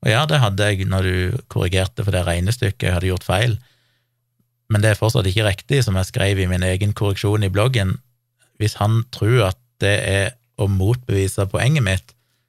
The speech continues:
så må jo han ha regnet feil i sin bloggpost som ikke jeg får lest. Fordi i de neste avsnittene så står jo incidensen regnet ut av F H I, som beviser akkurat det samme poenget.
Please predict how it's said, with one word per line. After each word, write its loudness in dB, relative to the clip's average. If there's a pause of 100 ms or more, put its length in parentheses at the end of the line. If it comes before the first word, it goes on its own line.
så -2
må 4
jo 0
han 2
ha 4
regnet -2
feil 0
i -2
sin 4
bloggpost -2
som 0
ikke 0
jeg -2
får 0
lest. -4 (800)
Fordi 2 (400)
i 0
de 2
neste -2
avsnittene 0
så -4
står -2
jo 0
incidensen 0
regnet 0
ut -2
av -2
F -10
H -2
I, 2
som -2
beviser -2
akkurat -4
det -4
samme -2
poenget. 2